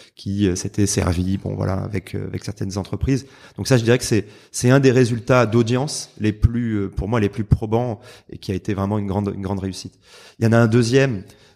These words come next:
C'est, euh, assez récemment, quand on a fait, euh, toujours avec mon associé Emmanuel Torgman, fait condamner, euh, l'État, euh, contre, euh, en, pour, euh, sa responsabilité dans la, la perquisition qui a eu lieu au siège de Mediapart,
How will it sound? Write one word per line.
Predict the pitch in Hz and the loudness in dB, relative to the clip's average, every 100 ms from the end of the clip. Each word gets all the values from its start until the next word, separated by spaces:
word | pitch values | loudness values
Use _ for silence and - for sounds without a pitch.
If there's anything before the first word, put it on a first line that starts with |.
| - | -14
C'est, | - 107 101 98 | -4 2 4 4
euh, | 92 95 98 95 - 98 | 2 -2 -4 -6 -8 -6
assez | 107 - 123 | -4 2 2
récemment, | 113 113 117 170 - - | 2 2 0 -2 -8 -6
quand | 98 - | -4 -2
on | 101 | -2
a | |
fait, | 92 - 110 110 | 0 2 4 6
euh, | 101 95 92 92 92 | 4 2 -2 -4 -6
toujours | - 101 104 | -6 0 0
avec | 107 | 0
mon | 98 | -2
associé | 90 101 104 | -2 -2 -2
Emmanuel | 98 98 95 | -2 -2 -2
Torgman, | 95 107 110 | -2 -2 -2
fait | 107 | -2
condamner, | - 101 101 101 107 101 | -2 2 4 4 4 4
euh, | 95 101 _ _ - | 0 -6 _ _ -4
l'État, | 98 98 107 180 - _ _ _ _ _ _ - | 0 2 2 0 -6 _ _ _ _ _ _ -6
euh, | 95 | -6
contre, | - 104 104 - | -4 -4 -4 0
euh, | 104 92 90 90 90 98 - _ - | 4 4 2 2 -2 -4 -16 _ -6
en, | 87 87 - - - | -6 -6 -10 -8 0
pour, | 85 87 | 0 2
euh, | 90 90 98 101 | 0 0 -2 -4
sa | - 87 | -2 2
responsabilité | 98 - 95 104 98 101 98 117 104 | 2 2 0 0 0 -4 0 2 2
dans | 92 90 | 0 -2
la, | 92 92 92 | -2 -2 -4
la | 98 101 104 101 104 | -6 -8 -8 -8 -2
perquisition | - - 117 113 - 127 123 - - _ _ 95 | -2 0 2 2 2 0 -2 -6 -20 _ _ -12
qui | - | -2
a | 101 | 0
eu | 98 | 2
lieu | 98 110 110 98 | 4 4 4 2
au | 95 | 0
siège | - 120 107 | 0 2 2
de | |
Mediapart, | 104 98 98 127 - | 2 2 2 0 -6